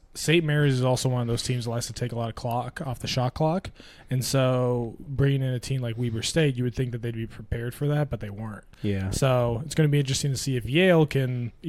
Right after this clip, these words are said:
Speaker 1: 'cause Yale kind of plays like that. So if they can overcome that and, and, and win.
Speaker 2: Yeah, I like, I like the small spread for Yale too,
Speaker 1: Mm-hmm.
Speaker 2: and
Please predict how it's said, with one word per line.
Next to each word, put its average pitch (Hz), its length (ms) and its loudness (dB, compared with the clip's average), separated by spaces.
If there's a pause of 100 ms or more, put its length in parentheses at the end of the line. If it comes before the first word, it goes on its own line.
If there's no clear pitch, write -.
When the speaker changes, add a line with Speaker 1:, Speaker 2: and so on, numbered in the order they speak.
(160)
Speaker 1:
'cause 120 180 -6
Yale 139 200 4
kind 113 200 -4
of 104 80 -8
plays 113 260 -6
like 110 180 -8
that. 110 180 -6
So 120 100 -6
if 107 120 -6
they 117 120 -2
can 110 320 -6 (300)
overcome 117 440 -4
that 107 160 -8
and, 107 320 -8
and, 107 320 -8 (380)
and 113 140 -10
win. 107 240 -6 (200)
Speaker 2:
Yeah, 110 220 4 (120)
I 113 100 2
like, 131 240 8
I - 140 0
like 127 220 2
the 120 80 0
small 107 260 0
spread 104 300 -4
for 113 100 -2
Yale 104 300 0
too, 104 420 4 (140)
Speaker 1:
Mm-hmm. 113 100 -2
Speaker 2:
and 107 340 6